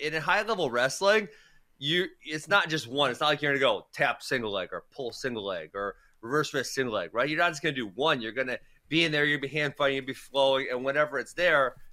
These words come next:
is there, and then, and then you go, right? So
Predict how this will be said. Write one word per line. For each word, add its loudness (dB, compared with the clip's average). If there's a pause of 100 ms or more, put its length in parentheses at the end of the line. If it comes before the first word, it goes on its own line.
is -6
there, 4
and -2
then, -2
and -2
then 0
you -6
go, 4 (120)
right? 4
So 4